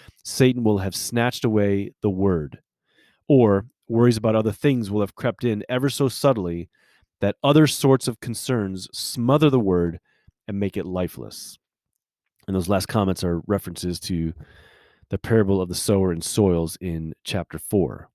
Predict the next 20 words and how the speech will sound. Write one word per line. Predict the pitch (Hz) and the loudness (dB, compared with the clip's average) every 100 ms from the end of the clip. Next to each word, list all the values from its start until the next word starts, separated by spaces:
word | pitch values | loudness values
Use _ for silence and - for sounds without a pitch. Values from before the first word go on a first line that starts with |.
| _ _ _ _ _ _ - - - _ | _ _ _ _ _ _ -20 -20 -20 _
So | - 117 | 4 4
being | 90 131 | 6 6
awake | 117 135 143 117 - - _ - | 8 8 6 4 -2 -20 _ -6
and | 107 | -2
alert | 110 151 127 107 113 | 4 6 6 4 0
means | 113 104 98 | -6 -6 -10
cultivating | - 131 117 113 110 104 104 - _ | -6 -4 -4 -4 -4 -4 -10 -16 _
community | - 123 147 180 156 | -4 2 4 6 6
life | 104 101 101 - - | 2 0 -2 -6 -12
of | 107 - | -12 -10
service | - 143 160 107 71 - - | -2 4 4 2 -8 -12 -14
and | 110 95 | -12 -10
hospitality, | 107 - - - 147 151 85 - - _ _ _ _ _ _ - | -10 -12 -12 -4 -2 -2 -4 -8 -20 _ _ _ _ _ _ -8
resisting | 98 120 143 113 | -2 0 0 -4
becoming | 98 - 110 95 | -6 -6 -4 -4
a | |
community | - 110 107 98 98 95 92 _ _ _ _ _ _ | -6 -4 -2 -2 -2 -4 -8 _ _ _ _ _ _
of | 107 95 90 85 - | -4 0 -2 -4 -12
prestige | - - - 120 113 95 85 - - | -10 -10 -2 2 2 2 0 -4 -4
or | 92 87 85 85 | -2 0 -2 -6